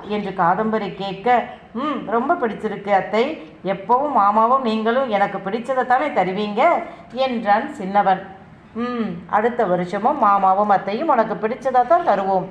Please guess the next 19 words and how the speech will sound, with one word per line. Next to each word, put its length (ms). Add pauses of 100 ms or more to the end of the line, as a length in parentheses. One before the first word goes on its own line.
என்றாள் 520
த-, 180 (480)
என்றாள். 460 (1080)
தயாகரன் 600
அருகே 460
ஒட்டி 320
உரசிக்கொண்டு 720
நின்ற 280
காதம்பரியையும் 880 (300)
அவனையும் 580
தான் 300
அனைவரும் 460
பார்த்து 340
கொண்டு 260
இருந்தார்கள். 720 (240)
போட்டோ, 320
வீடியோ 440
எடுப்பவர், 760
"மேடம், 380